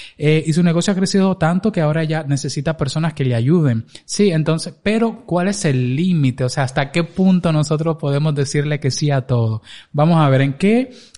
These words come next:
en qué punto les ha afectado o le ha beneficiado no saber decir que no a ustedes? Vamos allá.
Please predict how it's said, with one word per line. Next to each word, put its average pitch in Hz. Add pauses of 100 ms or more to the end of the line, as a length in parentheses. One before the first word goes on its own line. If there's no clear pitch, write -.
en 160
qué 190
punto 220
les 143
ha 160
afectado 196
o -
le 151
ha 151
beneficiado 156
no 147
saber 147
decir 135
que 135
no 120
a 110
ustedes? 110
Vamos 139
allá. 110